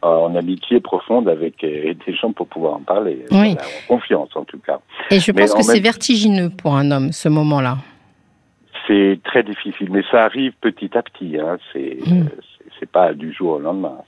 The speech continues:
Speaker 1: c'est, voilà. Mais enfin, en même temps, il n'y a pas, il y a de, mille autres manières de se faire plaisir aussi. Il faut pas, il
Speaker 2: Que
Speaker 1: faut
Speaker 2: la
Speaker 1: pas
Speaker 2: sexualité ?
Speaker 1: Que non, que, enfin, excusez-moi, que, que la
Speaker 2: Que,
Speaker 1: pénétration,
Speaker 2: que la
Speaker 1: que,
Speaker 2: pénétration,
Speaker 1: que la
Speaker 2: oui.
Speaker 1: Oui, c'est ça.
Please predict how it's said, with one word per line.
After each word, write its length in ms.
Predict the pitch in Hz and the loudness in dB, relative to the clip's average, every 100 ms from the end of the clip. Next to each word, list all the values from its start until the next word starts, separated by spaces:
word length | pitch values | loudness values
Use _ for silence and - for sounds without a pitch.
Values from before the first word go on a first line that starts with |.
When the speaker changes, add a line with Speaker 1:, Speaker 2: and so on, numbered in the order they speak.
| - | -20
Speaker 1:
c'est, 200 | 165 - | -18 -18
voilà. 240 | 147 - - _ - - - - | -18 -20 -20 _ -16 -12 -6 2
Mais 60 | |
enfin, 200 | 95 - | 4 6
en 40 | 104 | 4
même 200 | 98 92 | 4 4
temps, 160 | 113 | 2
il 60 | 104 | 4
n'y 80 | 90 | 0
a 40 | |
pas, 340 | 82 92 85 82 | 2 4 4 2
il 100 | 85 | 0
y 60 | |
a 80 | 85 | 0
de, 300 | 85 87 87 82 | 0 -2 -4 -6
mille 380 | 90 90 104 98 | -8 -4 -2 -2
autres 220 | 87 90 | -4 -6
manières 380 | 85 87 92 82 | -4 -4 -2 -2
de 100 | 78 | -4
se 60 | |
faire 120 | - - | -8 -8
plaisir 340 | 78 71 71 | -8 -8 -6
aussi. 220 | 104 - | -6 -4
Il 120 | 294 - | -8 -6
faut 120 | - | -8
pas, 360 | - 73 120 - - - - - - | -2 -4 -4 -14 -18 -16 -16 -18 -16
il 60 | - | -2
Speaker 2:
Que 60 | |
Speaker 1:
faut 60 | 220 | 2
Speaker 2:
la 60 | 196 | 4
Speaker 1:
pas 120 | - | 4
Speaker 2:
sexualité ? 680 | 220 - 208 202 202 247 254 - _ _ _ | -2 2 2 2 2 0 0 -6 _ _ _
Speaker 1:
Que 100 | - | 0
non, 340 | 131 151 226 170 | 2 4 4 2
que, 280 | 117 98 98 | 4 4 4
enfin, 200 | 95 85 | 0 -2
excusez-moi, 440 | - 92 120 147 | -4 0 2 2
que, 100 | - | 0
que 160 | 92 101 | -2 0
la 120 | 90 | 0
Speaker 2:
Que, 100 | 87 95 | 0 -2
Speaker 1:
pénétration, 440 | 95 - 117 175 | -2 -4 -4 0
Speaker 2:
que 80 | 185 | 0
la 80 | 185 | 2
Speaker 1:
que, 40 | |
Speaker 2:
pénétration, 640 | 180 185 175 214 185 202 156 | 0 -2 -2 -4 -2 -2 -2
Speaker 1:
que 40 | |
la 60 | 151 | -4
Speaker 2:
oui. 60 | - 185 | -4 -2
Speaker 1:
Oui, 120 | 196 | -2
c'est 160 | 113 - | -2 -4
ça. 160 | 135 | -4